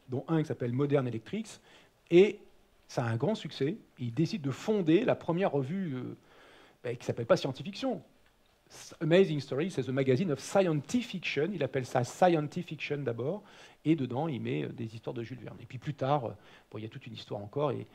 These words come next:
et ça deviendra, euh, il va, il va fonder le, il va perdre Amazing Stories, il va perdre le contrôle de Amazing Stories, il fondera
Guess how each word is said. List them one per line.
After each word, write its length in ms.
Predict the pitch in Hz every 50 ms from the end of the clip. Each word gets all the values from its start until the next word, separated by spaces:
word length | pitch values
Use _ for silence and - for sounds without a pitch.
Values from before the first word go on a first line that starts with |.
| - - _ _ _ _ _
et 60 | -
ça 120 | - 123
deviendra, 500 | 117 107 123 117 117 107 123 131 139 135
euh, 120 | 110 104 110 110 -
il 100 | 120 110
va, 60 | - - 131
il 80 | 113
va 100 | 123 120
fonder 360 | - - 117 113 113 120 131
le, 320 | 123 107 101 104 110 110 110 107 - - -
il 80 | 117 -
va 80 | 107
perdre 320 | - - 185 190 160 123 123
Amazing 360 | 120 127 127 120 113 120 113
Stories, 300 | - - - 104 107 135
il 80 | 143 123
va 80 | 117
perdre 200 | - - 127 117
le 60 | 120
contrôle 340 | - - 139 127 - 143 139
de 40 | 120
Amazing 300 | 117 117 113 107 113 113
Stories, 320 | - - 117 110 117 139 139
il 80 | 117
fondera 380 | 107 - 117 113 107 110 107